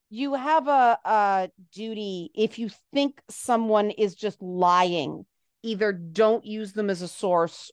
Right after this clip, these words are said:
or fact check their statements.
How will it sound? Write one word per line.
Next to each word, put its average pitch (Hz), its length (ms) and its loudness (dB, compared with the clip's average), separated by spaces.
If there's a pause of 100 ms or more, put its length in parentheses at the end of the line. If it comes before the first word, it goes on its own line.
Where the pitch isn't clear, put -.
or 175 560 4 (300)
fact - 440 -2
check - 400 -6 (680)
their 214 120 4
statements. - 720 -12